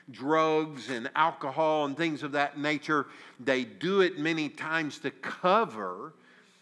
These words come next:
uh, problems in their life and difficulties in their lives? But when they come off of the drunk and they're sober again, guess what? The problem is still there.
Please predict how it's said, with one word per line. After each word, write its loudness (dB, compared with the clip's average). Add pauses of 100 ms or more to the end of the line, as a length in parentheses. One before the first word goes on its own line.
(140)
uh, -4
problems 6
in 0
their 4
life 4
and -4
difficulties 0
in -4
their -2
lives? -2 (760)
But 6
when 2
they 6
come 2
off 4
of -2
the -2
drunk 2
and 0
they're 0
sober 2
again, 0
guess 0
what? 0 (480)
The 2
problem 6
is -4
still 0
there. 0